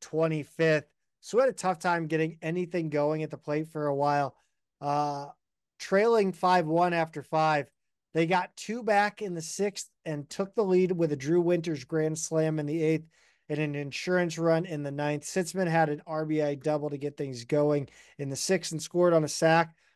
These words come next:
fly from Graham Ma-, Maestros. Uh, it was a second straight game with a <laughs> grand slam from Winters. Uh, Charlie Weber gave up, uh, or he started and gave up four runs in three and a ha-,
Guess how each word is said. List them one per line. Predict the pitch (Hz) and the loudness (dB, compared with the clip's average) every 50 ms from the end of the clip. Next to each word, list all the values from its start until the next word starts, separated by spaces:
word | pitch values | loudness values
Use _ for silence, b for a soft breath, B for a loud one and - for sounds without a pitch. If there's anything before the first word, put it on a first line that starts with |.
| _ _ | _ _
fly | _ 170 160 160 160 156 | _ 2 4 4 4 4
from | 160 156 143 139 | 2 -4 -6 -6
Graham | 123 139 151 156 160 151 151 | -4 0 2 2 2 2 0
Ma-, | 147 143 156 190 202 | -4 -6 -6 -6 -8
Maestros. | 160 147 147 156 160 160 - 180 175 165 190 180 165 165 160 - - - - _ _ _ _ _ _ _ _ _ _ _ _ _ | -6 -4 -2 -4 -4 -4 -4 -2 -2 0 0 -2 -4 -6 -10 -14 -16 -18 -20 _ _ _ _ _ _ _ _ _ _ _ _ _
Uh, | - 156 156 160 160 160 156 156 156 165 - _ _ _ _ _ - | 0 4 6 6 8 8 8 6 4 2 0 _ _ _ _ _ -2
it | 190 | 0
was | 185 185 160 | 2 2 0
a | 156 | -2
second | - - 208 196 196 196 | 0 2 2 2 2 -2
straight | 190 - 208 196 180 | -4 -4 -4 -4 -2
game | 156 160 170 175 180 | 0 0 0 0 0
with | 180 170 | -2 -4
a | 165 | -4
<laughs> | |
grand | 156 160 165 156 - 180 160 160 | -2 0 -2 0 0 0 -2 -2
slam | - - 165 160 165 165 165 | -6 -4 -2 0 0 0 -2
from | 165 - 165 160 151 | -4 -8 -8 -6 -4
Winters. | 147 151 156 156 170 170 170 165 160 - _ _ _ _ _ _ _ _ - | -2 -2 0 0 0 0 -2 -4 -6 -12 _ _ _ _ _ _ _ _ -2
Uh, | 143 147 147 147 | 0 2 2 2
Charlie | 147 - - 180 196 208 208 196 | 0 -2 0 0 0 0 0 -2
Weber | 175 151 160 165 170 165 165 175 175 175 185 | 0 2 2 4 4 2 2 0 -2 -2 -4
gave | 175 151 156 160 156 | -4 -2 -2 -2 0
up, | 156 156 160 160 _ _ _ _ _ _ _ _ _ _ _ | 0 -2 -2 -4 _ _ _ _ _ _ _ _ _ _ _
uh, | 147 143 151 175 | -4 -4 -2 0
or | 165 151 | 0 -2
he | 156 180 | -2 -2
started | 165 - - 180 175 175 180 185 170 | -4 -4 -2 0 0 0 0 -2 -4
and | 175 160 | -2 0
gave | 160 160 147 | 0 0 0
up | 151 156 - | -2 -6 -4
four | 160 160 156 151 | -2 -2 -2 0
runs | 147 156 156 160 156 143 | 0 -2 -2 -2 -4 -8
in | 143 139 | -10 -12
three | 151 147 151 151 | -8 -4 -4 -2
and | 151 147 | -2 -2
a | |
ha-, | 139 139 143 - - | -4 -4 -6 -8 -10